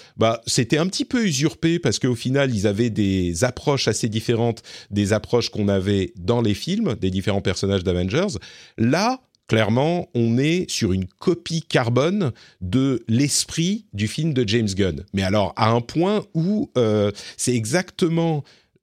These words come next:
à, à, à cent pour cent, le, la personnalité de chacun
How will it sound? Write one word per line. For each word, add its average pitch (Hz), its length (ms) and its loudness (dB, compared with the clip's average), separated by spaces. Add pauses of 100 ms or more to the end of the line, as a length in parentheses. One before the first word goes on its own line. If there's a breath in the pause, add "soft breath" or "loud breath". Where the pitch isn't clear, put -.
(120)
à, 107 220 2 (320)
à, 95 60 2 (520)
à 87 380 0
cent 208 300 0
pour 185 240 -2
cent, 190 360 0 (640 loud breath)
le, 110 520 2
la 107 200 2
personnalité 160 960 0
de 101 140 2
chacun 160 600 0